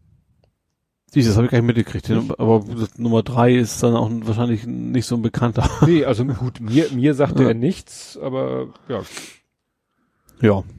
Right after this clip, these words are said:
Speaker 2: Für Aziz irgendwie Ersatz?
Speaker 1: Ja, wir hatten vorher schon den, den Holländer, den, äh,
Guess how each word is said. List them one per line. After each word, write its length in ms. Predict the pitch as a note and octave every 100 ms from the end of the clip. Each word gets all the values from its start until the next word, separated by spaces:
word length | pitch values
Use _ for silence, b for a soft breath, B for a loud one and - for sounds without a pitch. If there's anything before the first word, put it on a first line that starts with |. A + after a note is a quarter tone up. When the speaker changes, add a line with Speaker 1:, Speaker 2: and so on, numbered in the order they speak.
| - -
Speaker 2:
Für 320 | - - C#3+ C#3
Aziz 380 | G#2 C3+ A3+ G3
irgendwie 380 | F#3 G3+ F#3+
Ersatz? 540 | F3 E3+ F#3+ - - _ _ _ _ _
Speaker 1:
Ja, 320 | D3 D3+ C3+
wir 80 | C#3
hatten 160 | C3+ C3
vorher 280 | D#3 D3+ B2
schon 320 | B2+ A#2+ A#2
den, 200 | A#2+ A2
den 160 | G#2
Holländer, 500 | G#2+ C#3+ E3+ F#3 F#3+
den, 440 | C#3+ B2+ A#2+ A2+ G2+
äh, 560 | A2 A2+ A2 A2 G#2+